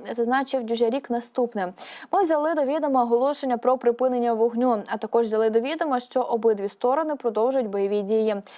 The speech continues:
Речник наголосив, що керівництво оон закликає завершити цю війну відповідно до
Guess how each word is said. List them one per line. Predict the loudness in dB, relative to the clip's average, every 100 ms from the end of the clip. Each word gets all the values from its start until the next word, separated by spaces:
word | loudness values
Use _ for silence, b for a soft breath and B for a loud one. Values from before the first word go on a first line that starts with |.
| B B
Речник | -2 -2 -2 -2
наголосив, | 0 0 0 -2 -2
що | 0 0
керівництво | 0 0 -2 -2 0 0
оон | 0 -2
закликає | -2 0 2 2
завершити | 4 2 4 2 0 -4
цю | 0 0
війну | 0 0
відповідно | -2 -2 -2 0 0
до | 2 2 2